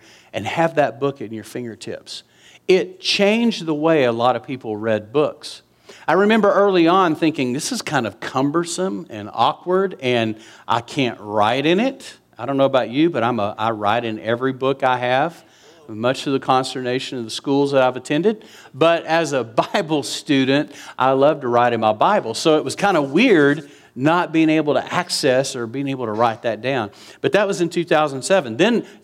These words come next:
fast forward three years, Apple comes out with his crazy invention called the iPad,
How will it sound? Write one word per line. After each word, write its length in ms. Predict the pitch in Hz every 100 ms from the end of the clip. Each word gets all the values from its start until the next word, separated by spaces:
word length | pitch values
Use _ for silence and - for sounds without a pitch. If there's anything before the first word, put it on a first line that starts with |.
| _ -
fast 320 | 185 185 185
forward 400 | 185 175 151 -
three 320 | 156 165 165
years, 380 | 135 123 131 135 -
Apple 520 | 160 220 202 135 135
comes 400 | - 156 139 131
out 280 | 131 131 131
with 160 | 139
his 180 | 160 120
crazy 880 | - - - 170 214 254 214 135 113
invention 540 | 107 101 113 113 143 143
called 260 | 127 120
the 100 | 123
iPad, 680 | 135 190 208 123 101 104 -